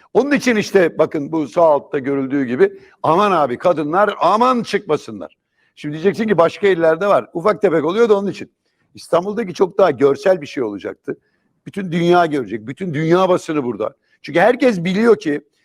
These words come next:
kadınların bir hareket yapmasını yasaklayacak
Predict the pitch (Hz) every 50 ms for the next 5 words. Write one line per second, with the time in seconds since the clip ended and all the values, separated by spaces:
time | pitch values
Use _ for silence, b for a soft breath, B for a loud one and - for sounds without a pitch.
0 | _ _ _ - 170 175 151 208 214 214 208 208 214 226 233 220 190 196 180 185
1 | 180 185 175 - 214 214 208 196 175 165 - - 160 - - 180 202 196 175 156
2 | - - 165 160 - - 147 156 165 160 131 - - 196 160 - - _ _